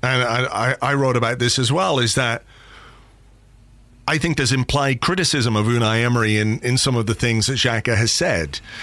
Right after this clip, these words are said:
Because if we have concerns as fans about the way that the team is set up, I think he has expressed those same concerns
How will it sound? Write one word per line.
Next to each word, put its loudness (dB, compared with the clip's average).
Because 0
if -2
we 0
have -2
concerns 0
as 0
fans 0
about 0
the 0
way 2
that -2
the -2
team 0
is 0
set 0
up, -2
I -2
think -2
he 0
has 0
expressed -2
those 0
same 0
concerns 0